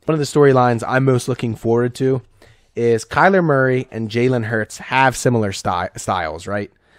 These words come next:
They're both undersized dual threat Q Bs. They're also the only Q Bs, this is an interesting stat line, with seven hundred and fifty plus rushing yards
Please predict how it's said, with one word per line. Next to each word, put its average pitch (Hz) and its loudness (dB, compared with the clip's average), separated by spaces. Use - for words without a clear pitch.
They're 104 -8
both 139 2
undersized 117 0
dual 120 -2
threat 117 -8
Q 101 -8
Bs. 123 -2
They're 113 -6
also 180 2
the 139 -2
only 170 0
Q 165 -2
Bs, 131 -2
this 131 -16
is 117 -8
an 110 -6
interesting 113 -10
stat 113 -4
line, 95 -8
with 110 -8
seven 160 0
hundred 147 -4
and 113 -8
fifty 131 -6
plus - -6
rushing 123 -4
yards 147 -2